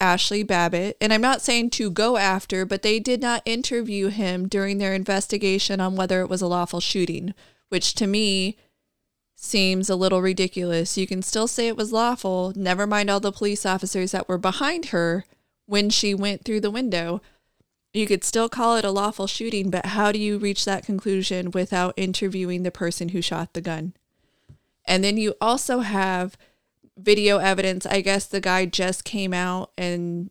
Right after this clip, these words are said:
and said, "This is me in the video." So now we have a, a name to the, the video in which he's scaling the outside of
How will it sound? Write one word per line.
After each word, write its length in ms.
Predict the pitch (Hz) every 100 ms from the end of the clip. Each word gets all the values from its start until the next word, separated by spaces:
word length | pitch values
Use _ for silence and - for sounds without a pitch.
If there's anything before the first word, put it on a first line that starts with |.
| -
and 120 | 175
said, 300 | - 185 170
"This 180 | 180 175
is 140 | 165
me 300 | 175 180 180
in 80 | 185
the 100 | 170
video." 460 | 165 180 185 185 185
So 180 | - 175
now 240 | 180 175
we 160 | 175 185
have 260 | 180 175
a, 240 | 175 170 180 - - -
a 140 | 180
name 440 | 180 180 185 190 180
to 160 | -
the, 320 | 180 175 170 - -
the 140 | 175
video 540 | 160 220 226 175 170 175 - - - _ -
in 220 | 208 202
which 220 | 190 -
he's 260 | - 190 -
scaling 560 | - 202 202 233 240
the 140 | 208 -
outside 880 | 185 185 - - 190 190 196 196 208 - _ _ _ -
of 360 | 185 175 175